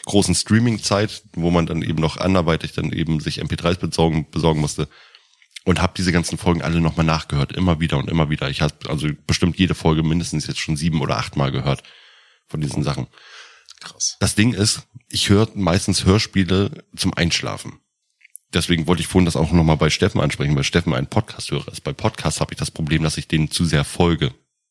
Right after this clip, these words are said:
Speaker 1: Ne, da kann ich immer nicht, wenn ich jetzt zum Beispiel einen anderen Podcast dann irgendwo höre zum Einschlafen, dann, ähm,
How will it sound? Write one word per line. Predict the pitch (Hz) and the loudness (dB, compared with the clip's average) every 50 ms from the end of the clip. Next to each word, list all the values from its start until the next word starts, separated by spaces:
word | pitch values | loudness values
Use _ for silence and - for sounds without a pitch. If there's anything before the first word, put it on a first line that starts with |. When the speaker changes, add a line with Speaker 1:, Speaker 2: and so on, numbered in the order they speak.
| _ _ _ _ _ _ _ _ _ - - - - - - - - 117 - - | _ _ _ _ _ _ _ _ _ -20 -20 -20 -18 -18 -12 -8 -8 -8 -4 0
Speaker 1:
Ne, | 87 87 92 90 | 2 2 2 2
da | - 85 85 | 2 0 0
kann | - - 98 92 | 0 0 0 2
ich | 87 92 | 2 4
immer | 87 87 85 | 4 4 4
nicht, | 85 82 - | 4 2 2
wenn | 85 82 | 2 2
ich | 80 | 2
jetzt | 85 - | 0 -2
zum | - - 80 | -2 -2 -2
Beispiel | 82 - - 85 82 - - - | -2 -2 -2 -2 -2 -2 -2 -4
einen | 80 76 - | -6 -6 -4
anderen | - - 90 82 78 78 73 | -2 0 2 2 2 2 0
Podcast | - - 90 - - - 90 82 - - - | 0 -2 -4 -2 -2 -2 -2 -2 -4 -4 -6
dann | 82 78 | -4 -4
irgendwo | - 73 67 - 76 - | -4 -4 -4 -4 -4 0
höre | - 87 98 117 123 135 - | 2 2 2 4 2 2 0
zum | - - - | -2 -4 -4
Einschlafen, | - 95 - - - 87 - - 85 78 | -2 -4 -2 -2 -2 -2 -2 0 0 2
dann, | 76 78 73 - - | 2 0 0 -2 -2
ähm, | 80 82 80 78 71 | 0 2 2 2 0